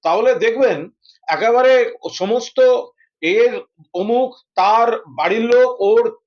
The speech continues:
ছেলে, একেবারে দীর্ঘ, দীর্ঘ সেসব তালিকা। ফলে এখানে একটা বেসিক, আহ, তফাৎ রয়েছে। আমরা বারবার এই তফাৎটাকে আপনাদের সামনে, আহ,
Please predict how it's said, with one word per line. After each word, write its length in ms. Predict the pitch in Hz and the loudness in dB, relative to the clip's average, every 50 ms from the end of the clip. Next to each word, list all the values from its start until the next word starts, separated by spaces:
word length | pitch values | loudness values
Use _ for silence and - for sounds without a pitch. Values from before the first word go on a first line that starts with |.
| _ _ _ | _ _ _
ছেলে, 480 | - - 175 202 240 254 254 254 254 - - _ _ _ _ _ _ | -8 -6 -2 2 2 4 4 4 2 -2 -6 _ _ _ _ _ _
একেবারে 440 | 165 156 170 226 226 247 247 247 240 226 - - _ _ 139 123 | -10 -6 -4 -2 -2 0 2 0 0 -2 -4 -10 _ _ -12 -6
দীর্ঘ, 260 | 220 254 285 294 240 226 185 127 - - _ _ - 120 | -4 -2 0 0 0 0 0 -2 -6 -10 _ _ -16 -10
দীর্ঘ 320 | 165 220 233 214 226 269 | -8 -8 -6 -4 -4 -4
সেসব 360 | 262 - 262 240 240 247 - - - _ _ _ _ _ _ _ _ - | -4 -4 -4 -2 -2 -4 -4 -4 -10 _ _ _ _ _ _ _ _ 0
তালিকা। 480 | 220 208 196 190 143 - - - - _ _ _ - | 0 0 0 -2 -6 -8 -10 -10 -14 _ _ _ -4
ফলে 180 | 202 233 247 226 - | -2 0 0 -2 -4
এখানে 260 | - - 233 247 254 | -8 -8 -6 -6 -6
একটা 160 | 247 254 262 | -6 -6 -6
বেসিক, 480 | - 151 190 180 - - 294 302 311 _ _ _ _ _ _ _ - - | -6 -6 -6 -6 -4 -6 -6 -6 -8 _ _ _ _ _ _ _ -4 0
আহ, 340 | 190 190 196 196 196 - - - _ | 0 2 2 2 0 -2 -6 -6 _
তফাৎ 360 | - 285 - - - - - | 0 0 2 2 0 0 -2
রয়েছে। 320 | 175 170 151 131 120 - 117 - _ _ _ _ _ _ _ _ | -2 -4 -4 -4 -6 -10 -16 -20 _ _ _ _ _ _ _ _
আমরা 460 | - 151 190 214 233 240 240 - - - - | -6 -4 -2 2 2 2 2 2 -2 -6 -4
বারবার 380 | 135 156 160 180 208 247 247 | -2 0 0 0 0 0 0
এই 100 | 254 262 | 0 -2
তফাৎটাকে 680 | 262 - 190 160 - 269 262 262 - 269 269 269 277 277 | -2 -4 -4 -2 -2 -4 -4 -2 -4 -4 -2 -2 -2 0
আপনাদের 460 | - - 254 240 208 220 214 233 233 233 - _ _ _ _ _ _ _ _ - | 0 -2 -2 -2 -4 -2 -2 -2 -2 -2 -6 _ _ _ _ _ _ _ _ -12
সামনে, 540 | - - 170 202 214 214 226 226 226 226 - _ | -8 -6 -6 -4 -4 -4 -4 -4 -4 -6 -8 _
আহ, 120 | - 151 | -14 -14